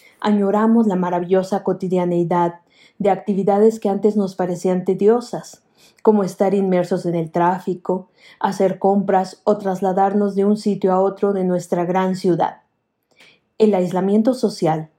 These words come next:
necesario para poder controlar la diseminación del coronavirus,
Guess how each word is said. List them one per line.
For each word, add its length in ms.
necesario 960
para 260
poder 280
controlar 600
la 100
diseminación 680
del 160
coronavirus, 880